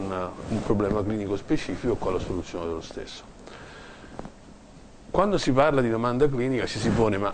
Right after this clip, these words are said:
insomma, cosa ci dobbiamo chiedere? Dove sta questa domanda? Voi avete forse visto questa diapositiva al corso che abbiamo fatto al Ministero della Salute l'anno scorso. In realtà,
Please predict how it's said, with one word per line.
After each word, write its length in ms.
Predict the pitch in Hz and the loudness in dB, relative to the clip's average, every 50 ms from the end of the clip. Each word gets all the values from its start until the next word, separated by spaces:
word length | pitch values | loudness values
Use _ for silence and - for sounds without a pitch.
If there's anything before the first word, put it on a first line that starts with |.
| - | -4
insomma, 260 | - - - - - - - | -6 -4 -2 -2 -4 -4 -2
cosa 220 | - 135 135 135 | 0 0 0 2
ci 140 | 107 135 120 | 2 0 2
dobbiamo 420 | 107 107 101 104 104 104 104 101 87 87 | 2 2 0 0 -2 -2 -2 -4 -4 -2
chiedere? 640 | 101 110 104 104 95 92 92 90 85 - - 101 - - 107 | 0 2 4 4 4 4 2 0 -2 -2 -2 -4 -2 -2 0
Dove 220 | 107 120 120 117 | 0 2 2 0
sta 220 | 110 - - 98 95 | 0 0 0 -2 0
questa 260 | 95 98 98 - 98 | 0 -2 -2 0 0
domanda? 500 | 92 101 98 92 90 90 90 87 92 - - - - - | 0 0 -2 -2 -4 -4 -2 -2 -2 -2 -2 -4 -4 -2
Voi 300 | - 117 117 123 170 180 | -2 -2 2 4 4 6
avete 240 | 165 135 120 113 107 | 6 6 6 4 0
forse 340 | - - 120 101 - - 110 | 0 0 -2 -2 0 0 0
visto 340 | 120 139 131 - - 113 104 | 2 2 0 0 0 0 0
questa 400 | 98 107 104 - - - 104 101 | 2 0 0 -2 0 0 0 0
diapositiva 800 | 101 101 101 101 101 92 - 98 101 123 135 127 107 101 98 - - - - - - - - - - | 2 0 -2 -2 -2 -2 -4 -4 -2 0 0 2 2 2 0 -2 -4 -10 -12 -12 -12 -14 -16 -12 -2
al 380 | - 101 98 98 98 95 90 - | 2 2 4 4 4 2 2 2
corso 420 | - - 117 113 107 - - 104 98 | 4 4 4 4 4 0 0 0 0
che 40 | |
abbiamo 300 | 98 95 98 98 98 98 | 2 0 0 -2 -2 -2
fatto 360 | 95 - 113 104 104 - - 101 | 0 2 2 2 2 2 -2 -2
al 60 | 95 | -2
Ministero 760 | 95 95 95 90 - - - 104 101 95 92 85 85 - - - - - - - - - - - - - - | -2 -4 -6 -8 -6 0 2 2 4 2 0 -4 -6 -14 -18 -20 -20 -20 -20 -20 -20 -20 -20 -10 -10 -8 -4
della 240 | 127 107 107 104 95 | -2 0 2 2 2
Salute 840 | - - 110 107 113 113 117 101 - 101 98 98 98 98 95 95 92 | 0 2 2 2 2 2 0 0 2 2 2 4 2 2 2 0 2
l'anno 280 | 95 101 101 101 101 95 | 2 2 0 0 0 -4
scorso. 540 | - - - 110 104 95 87 - - 101 | -6 -2 2 4 4 4 2 0 -2 -2
In 60 | 98 110 | 0 2
realtà, 500 | 123 123 117 - - 147 131 - - | 2 2 2 4 2 4 4 2 0